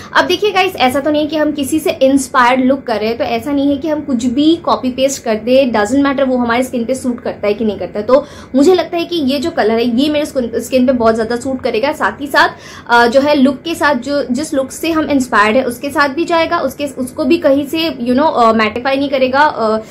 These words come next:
you know, ऐसा नहीं लगेगा कि हमने कुछ और ही कर दिया, साथ ही साथ हमारे skin पे भी suit होगा।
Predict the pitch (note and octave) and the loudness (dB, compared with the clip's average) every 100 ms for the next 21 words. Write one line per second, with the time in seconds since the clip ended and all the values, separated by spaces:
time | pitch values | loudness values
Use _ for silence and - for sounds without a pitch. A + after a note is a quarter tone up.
0 | - - - C4+ D#4 A#3 B3 D#4 D#4+ D4 | -16 -18 -4 2 2 2 0 0 2 4
1 | C4+ C#4 C#4+ C4 C#4 D4+ - A#3+ D4 D#4 | 4 4 0 0 0 -2 0 2 2 4
2 | C#4+ C4 D#4+ A4 - - C4 C4 F#4+ G#4 | 2 2 -2 -2 -10 -2 0 0 -2 -2
3 | D4+ B3+ C4 C#4+ C4+ C4 B3 A#3+ D#4 C4 | 2 4 4 0 -2 -2 -2 -2 -2 -4
4 | A#3+ A3 | 0 2